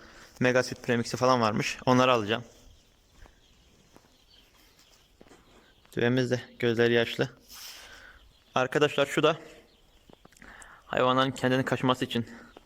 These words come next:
bağladığımız lastikler. Yani hayvanlar da kaşıyor yani, kendini buna sürüyorlar.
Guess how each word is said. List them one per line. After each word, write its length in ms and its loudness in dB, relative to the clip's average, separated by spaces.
bağladığımız 600 0
lastikler. 480 -6
Yani 160 -2
hayvanlar 400 0
da 80 -2
kaşıyor 340 0
yani, 180 0
kendini 280 -2
buna 140 0
sürüyorlar. 400 0